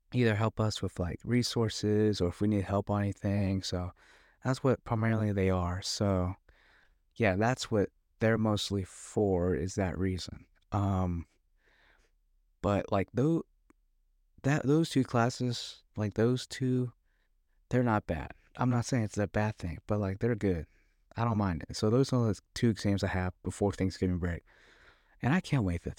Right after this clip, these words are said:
for Thanksgiving break. I kid you not. I'm so excited just to see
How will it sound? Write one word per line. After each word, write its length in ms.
for 140
Thanksgiving 480
break. 200
I 80
kid 260
you 60
not. 240
I'm 300
so 520
excited 640
just 300
to 60
see 500